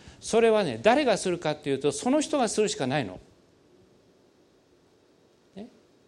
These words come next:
僕の代わりに誰かがしてくれるもんではないんですよ。それはね、私たち自身がしなきゃいけないの。今日ね、私たち一人一人にね、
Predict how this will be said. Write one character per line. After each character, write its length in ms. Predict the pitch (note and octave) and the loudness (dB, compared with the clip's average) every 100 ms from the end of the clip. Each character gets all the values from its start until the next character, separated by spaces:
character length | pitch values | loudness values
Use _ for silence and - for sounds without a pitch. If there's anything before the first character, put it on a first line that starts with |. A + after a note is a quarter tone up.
| _ _ _ _ _ _ | _ _ _ _ _ _
僕 300 | D#3 F#3+ G3 | -2 -2 0
の 180 | D#3 C3+ | -2 -2
代 120 | - D#3 | -2 -2
わ 80 | |
り 100 | D#3 | -2
に 80 | D3+ | -4
誰 200 | E3 F3+ | -8 -8
か 140 | F3 D3 | -8 -8
が 100 | C3+ | -8
し 340 | - D3+ - | -12 -14 -10
て 100 | E3+ | -10
く 120 | D#3 | -6
れ 100 | E3+ | -6
る 80 | E3 | -4
も 120 | E3 | -6
ん 80 | D3 | -6
で 80 | A#2 | -8
は 80 | G#2+ | -8
な 140 | B2+ | -8
い 60 | A#2 | -8
ん 60 | |
で 60 | F#2 | -12
す 100 | - | -14
よ。 120 | F2 - _ _ _ _ _ _ _ _ _ _ _ _ _ | -16 -16 _ _ _ _ _ _ _ _ _ _ _ _ _
そ 180 | - - | -8 -2
れ 100 | G3+ | 2
は 120 | F#3 | 2
ね、 100 | E3+ | 0
私 380 | D#3 G3+ A#3+ B3 | -2 -2 -4 -4
た 120 | - | -2
ち 100 | A#3 | -2
自 180 | A3 G#3+ | -2 -4
身 280 | C4+ - F#3+ | -2 -2 -2
が 80 | C3+ | -4
し 140 | - | -6
な 100 | A2+ | -10
き 100 | A2 | -12
ゃ 40 | G2+ | -14
い 40 | |
け 120 | G#2+ | -14
な 120 | G2+ | -16
い 60 | F#2 | -16
の。 160 | F2+ F2+ _ - F#3 F#3+ _ _ _ _ _ _ _ _ _ _ _ _ _ _ _ _ - | -18 -20 _ -20 -20 -20 _ _ _ _ _ _ _ _ _ _ _ _ _ _ _ _ -4
今 200 | D#3+ B2+ | -2 -2
日 40 | |
ね、 200 | B2+ B3+ | -6 -6
私 340 | F#3 D#3 G3 - | -8 -6 -8 -8
た 120 | D#3 | -10
ち 120 | C3+ | -10
一 120 | A#2+ | -12
人 180 | - E3+ | -8 -8
一 100 | D#3+ | -8
人 140 | - B2 | -8 -10
に 180 | G2 A2 | -10 -14
ね、 200 | G3+ | -14